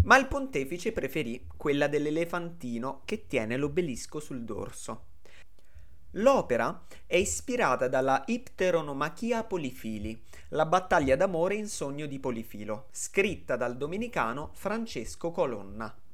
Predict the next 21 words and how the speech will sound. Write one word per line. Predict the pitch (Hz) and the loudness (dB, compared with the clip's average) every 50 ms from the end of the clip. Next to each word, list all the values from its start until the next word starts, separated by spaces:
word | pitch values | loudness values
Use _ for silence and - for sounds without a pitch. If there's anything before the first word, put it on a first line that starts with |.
| - - - - - - - - - - | -12 -12 -12 -12 -10 -8 -6 -6 -6 -2
È | - 285 294 294 | 2 4 4 4
probabile | - 294 277 233 175 156 123 - 139 143 135 151 160 | 6 4 6 8 10 10 10 8 6 2 0 0 2
che | - 214 220 | 2 0 0
proprio | - - 302 311 311 - - 226 | 0 2 2 2 2 2 2 0
il | 185 180 180 | 0 0 -2
Papa | - - 233 247 247 170 | -2 -2 0 2 2 2
Alessandro | 135 127 127 123 - - 214 220 208 180 147 135 127 | 2 0 0 -4 -4 -4 -4 -4 -4 -4 -4 -4 -4
settimo, | 120 - - 180 160 - - - - 110 107 95 - - - - - - - | -4 -2 0 -2 -2 -2 -6 -10 -10 -10 -10 -10 -10 -12 -12 -14 -14 -10 -6
che | - 147 139 | -6 -6 -4
possedeva | - 143 131 - 139 135 185 175 156 | -4 -6 -4 -4 -2 0 0 0 0
una | 127 120 127 131 | 0 -2 -4 -4
copia, | - 139 110 101 - - 117 131 - - - - - - - | -2 -2 -4 -4 -4 -4 -4 -4 -4 -6 -10 -12 -14 -10 0
abbia | - 240 262 254 269 269 | 2 2 4 6 6 4
suggerito | 269 269 269 233 214 269 262 214 160 135 - 139 | 4 4 0 -4 -4 -2 -2 -2 -4 -2 -2 -2
a | 117 | -2
Bernini | 127 143 165 180 185 202 214 247 262 262 262 247 262 - | 0 0 0 0 0 -2 -4 -4 -4 -6 -6 -8 -8 -8
questa | - 277 277 269 - - - 233 | -6 -6 -6 -6 -6 -6 -6 -6
iconografia | 202 190 202 196 196 196 240 247 247 240 - - 113 226 110 120 - - - - - | -4 -4 -6 -6 -4 -4 -2 -2 -2 -2 -4 -6 -6 -6 -6 -6 -8 -10 -12 -12 -10
molto | - 185 233 277 277 262 262 - 285 | 0 2 4 4 4 2 -2 -4 -4
simile | 277 - - 202 208 214 226 220 214 | -4 -4 -4 -4 -4 -4 -2 0 0
all'incisione, | 196 185 175 175 175 175 - - 196 185 - 139 123 113 110 113 117 113 - | 0 0 -2 -2 -4 -6 -6 -8 -8 -6 -4 -2 -2 -2 -2 -2 -4 -6 -8